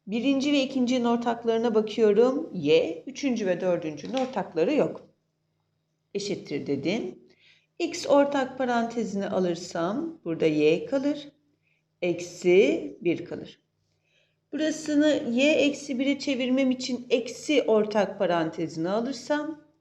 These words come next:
y eksi bir. Neden eksisini aldım? Y'nin başındaki eksiyi aldım. Artı bir demek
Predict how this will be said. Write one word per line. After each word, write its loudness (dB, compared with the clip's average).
y 2
eksi -2
bir. -6
Neden 2
eksisini -2
aldım? 2
Y'nin 0
başındaki 0
eksiyi 0
aldım. 2
Artı 0
bir 2
demek 0